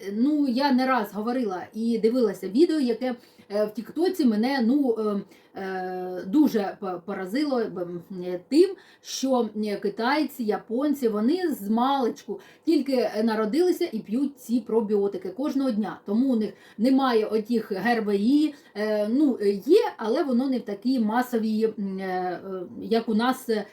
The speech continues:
поширення, не в такому масовому. Тому я пропиваю і, е, буду ще брати, якщо будуть акції. Також закінчився дуже к-, класний порцеляновий ось такий, е, коректор. Я під очі завжди наношу,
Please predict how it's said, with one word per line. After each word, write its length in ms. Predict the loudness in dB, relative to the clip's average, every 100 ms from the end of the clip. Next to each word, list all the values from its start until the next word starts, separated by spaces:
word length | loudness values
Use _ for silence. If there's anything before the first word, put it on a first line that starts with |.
| -10 -2
поширення, 540 | 0 2 0 -2 -6
не 80 | -6
в 60 |
такому 340 | -8 -12 -10 -10
масовому. 500 | -10 -10 -10 -10 -12 -18 _
Тому 300 | 4 4 2 0
я 200 | -4 -4
пропиваю 680 | -6 -8 -4 0 4 2 0
і, 240 | -4 -2
е, 360 | -2 -4 -8 -8
буду 200 | -6 -6
ще 200 | -6 -6
брати, 300 | -8 -8 -6
якщо 280 | -8 -2 -2
будуть 320 | -2 -4 -6
акції. 340 | -8 -10 -14 -18 -20 -6
Також 280 | 0 2 2
закінчився 580 | 2 0 0 0 -2 -2
дуже 240 | 0 0
к-, 140 | -2 -6
класний 500 | -4 0 0 0 -4
порцеляновий 720 | -4 -6 -2 0 0 0 0
ось 180 | -2 -4
такий, 340 | -4 -2 -2
е, 20 | -2
коректор. 600 | -4 -2 -2 -2 -6 -12 -14 -6
Я 240 | 0 0
під 180 | 2 2
очі 240 | 2 0 -2
завжди 540 | 0 0 -4 -8 -4
наношу, 560 | 0 2 2 0 -4